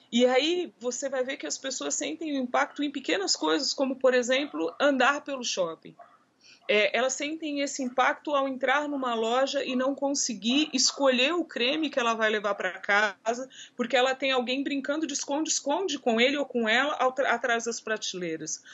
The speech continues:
Simplesmente porque aquele, aquele segurança, aquela segurança se identificou uma pessoa negra dentro da loja e ele parte da, do pressuposto que aquele estereótipo seja o estereótipo de alguém que de alguma forma vai furtar ou que de alguma forma vai, eh,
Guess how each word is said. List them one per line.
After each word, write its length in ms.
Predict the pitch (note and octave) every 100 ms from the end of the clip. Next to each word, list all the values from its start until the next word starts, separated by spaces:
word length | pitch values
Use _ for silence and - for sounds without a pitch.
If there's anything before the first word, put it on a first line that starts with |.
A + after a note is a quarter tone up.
| -
Simplesmente 720 | - D4+ C#4 B3 A3+ A#3 C4+
porque 480 | - C4+ - A3 G#3+ -
aquele, 680 | - G3+ - G#3 A3 -
aquele 300 | - A#3+ A#3
segurança, 680 | A3+ A#3 G#3 F#3 G#3+ C4 B3+
aquela 320 | A3 G#3 G#3
segurança 460 | - G3 F#3+ G#3+ -
se 100 | A#3+
identificou 720 | A3 A3+ A3 - - G3+ A#3+ - - -
uma 160 | G#3 G#3
pessoa 440 | A3+ A3 B3 A#3+
negra 320 | A3+ A3+ A#3+
dentro 300 | G#3+ A3 G#3+
da 140 | G3 F#3+
loja 380 | G3 A3 A#3+
e 20 | A#3
ele 140 | A#3
parte 420 | - G3+ A3 -
da, 160 | A3+ A#3+
do 200 | F#3+ G3+
pressuposto 680 | - G3 G#3+ - F#3 G3 -
que 100 | -
aquele 220 | - G3
estereótipo 680 | G3 G3+ F#3 F3+ F3+ - -
seja 220 | A3 G3+
o 40 |
estereótipo 580 | G3+ G3+ F3+ F3+ F#3 A3
de 100 | G#3+
alguém 420 | G3+ F#3 F3+ G3 - - -
que 120 | G3+
de 80 | G#3
alguma 340 | G#3 G#3 G3+
forma 300 | - G3+ G3+
vai 120 | G3+ G3+
furtar 600 | G#3+ F3+ - F#3 F#3 - - -
ou 180 | F#3+ F#3+
que 120 | -
de 80 | G#3
alguma 380 | G3 F#2+ G#2
forma 420 | - F#3+ G3+ F#3+ F#3
vai, 260 | - F#3+ G3
eh, 220 | - F#3